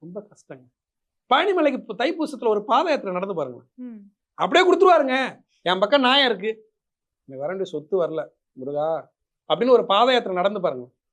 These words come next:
Speaker 1: "என்னால பாத யாத்திரை முடியல", விரதம் இருந்து அவரை வழிபட்டு பாருங்க. "என்னால விரதம் இருக்க முடியல", முரு-, முருகான்னு மனமுருகி வேண்டி பாருங்களேன். ஒரு வேல்மாறல் படிங்களேன். முருகனை, பழனிமலை முருகனை ஆத்மார்த்தமா அவருடைய அந்த பழனிமலை முருகனுக்கு என்று இருக்கக்கூடிய கந்த சஷ்டியை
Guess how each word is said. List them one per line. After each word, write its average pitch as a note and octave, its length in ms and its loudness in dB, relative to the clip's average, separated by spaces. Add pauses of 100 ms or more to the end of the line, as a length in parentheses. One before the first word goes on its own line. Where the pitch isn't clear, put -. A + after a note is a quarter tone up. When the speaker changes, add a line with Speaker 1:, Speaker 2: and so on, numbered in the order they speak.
(300)
Speaker 1:
"என்னால C4+ 200 4
பாத C#4 240 4
யாத்திரை C4+ 280 4
முடியல", A#3 300 2 (180)
விரதம் D4+ 380 6
இருந்து C#4 180 4
அவரை A3+ 180 4
வழிபட்டு G#3+ 360 0
பாருங்க. D#3+ 260 0 (200)
"என்னால C#4 280 4
விரதம் D4+ 300 4
இருக்க C4+ 160 -6
முடியல", F3+ 280 -2
முரு-, C4 280 -2 (260)
முருகான்னு C#4 480 2
மனமுருகி C4+ 420 0
வேண்டி B3 240 -2
பாருங்களேன். D#3 400 -6 (520)
ஒரு A3 140 4
வேல்மாறல் C4+ 520 4
படிங்களேன். F3+ 360 -6 (680)
முருகனை, C#4+ 320 4
பழனிமலை D4 460 4
முருகனை C4+ 440 2
ஆத்மார்த்தமா C#4+ 580 2
அவருடைய A#3+ 360 0
அந்த B3+ 140 0
பழனிமலை F4 560 6
முருகனுக்கு E4+ 460 2
என்று E4+ 200 -2
இருக்கக்கூடிய B3+ 560 -4 (520)
கந்த C4 260 2
சஷ்டியை B3+ 460 -4